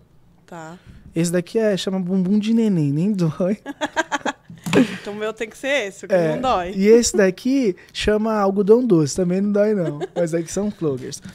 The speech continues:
Speaker 2: Aqui a gente
Speaker 1: Ah.
Speaker 2: tem cintas,
Speaker 1: Não
Speaker 2: né?
Speaker 1: s-, não sei se eu acreditei.
Speaker 2: É, mas depois a gente vai testar aí, você vai
Speaker 1: Ah!
Speaker 2: falar. <laughs> É. E, então foi isso,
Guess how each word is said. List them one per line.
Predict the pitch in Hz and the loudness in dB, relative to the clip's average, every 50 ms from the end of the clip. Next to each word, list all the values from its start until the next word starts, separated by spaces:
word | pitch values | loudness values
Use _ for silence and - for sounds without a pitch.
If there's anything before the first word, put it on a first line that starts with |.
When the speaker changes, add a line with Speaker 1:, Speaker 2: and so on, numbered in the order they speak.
| - - - - | -12 -12 -6 -4
Speaker 2:
Aqui | 185 180 - | -2 0 4
a | 220 | 4
gente | 214 226 220 | 6 6 6
Speaker 1:
Ah. | - | 6
Speaker 2:
tem | - 202 190 185 | 4 4 4 4
cintas, | - - 190 190 226 262 - 226 196 180 | 4 2 2 2 2 2 2 2 4 4
Speaker 1:
Não | 196 | 4
Speaker 2:
né? | 214 247 269 | 2 0 0
Speaker 1:
s-, | - | -4
não | 190 185 190 208 | -10 -10 -10 -8
sei | - - 208 202 | -8 -8 -10 -10
se | 208 | -10
eu | 202 | -12
acreditei. | 202 - 202 202 196 - - - 208 170 156 156 - _ | -12 -12 -12 -12 -14 -14 -12 -10 -10 -10 -10 -12 -14 _
Speaker 2:
É, | - 165 160 151 139 131 - - 160 | -6 -4 -2 -2 -2 -4 -6 -8 -4
mas | 160 175 175 | -2 -2 0
depois | 185 185 - 202 196 | 2 4 6 6 6
a | |
gente | 202 202 | 6 6
vai | 208 208 196 | 4 4 4
testar | - 208 190 185 - - 175 165 | 4 4 2 2 2 0 0 2
aí, | 165 170 175 175 | 2 2 2 2
você | 175 175 175 165 170 | 0 -2 -2 -2 0
vai | 175 175 175 | 0 2 4
Speaker 1:
Ah! | 240 262 277 302 320 330 302 | 6 8 8 8 8 8 8
Speaker 2:
falar. | - - 277 240 226 - 240 - | 6 6 6 4 4 4 0 -6
<laughs> | - _ _ _ - - 277 247 - - - - - - 403 - | -8 _ _ _ 0 2 2 2 0 -4 -10 -10 -12 -14 -10 -6
É. | 202 185 180 - 508 508 - - - - - - 494 466 - - _ - - 440 415 381 339 | -4 -4 -4 -2 -2 0 2 2 2 0 -2 -4 -6 -6 -6 -8 _ -16 -14 -12 -12 -10 -6
E, | 170 175 175 175 175 175 175 175 175 175 170 170 175 175 - | -4 -4 -2 -2 -2 -2 -2 -2 -2 -2 -2 -2 -4 -4 -2
então | 196 185 - 220 214 | -2 0 2 2 4
foi | - 240 240 220 | 6 6 6 6
isso, | 170 156 - - | 6 4 4 2